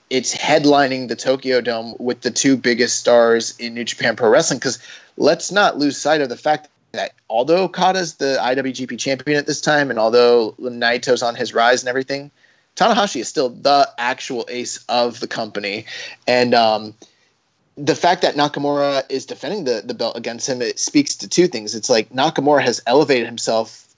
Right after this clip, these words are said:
through the course of holding this belt to, again, being seen as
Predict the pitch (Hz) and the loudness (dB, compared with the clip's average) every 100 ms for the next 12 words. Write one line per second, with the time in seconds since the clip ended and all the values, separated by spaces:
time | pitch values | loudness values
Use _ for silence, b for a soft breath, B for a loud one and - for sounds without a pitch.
0 | - 131 123 117 - 127 120 123 110 107 | -2 0 0 -2 4 4 4 4 4 2
1 | 104 - - 151 175 135 104 - 110 107 | -2 -10 0 2 2 0 -4 -2 -2 -2
2 | - b b b b b - - 139 131 | -6 b b b b b -6 2 4 4
3 | 123 127 127 131 131 131 131 120 113 135 | 2 -2 0 -2 -2 -4 -2 -2 -2 -4
4 | 127 113 110 - | -2 0 0 -4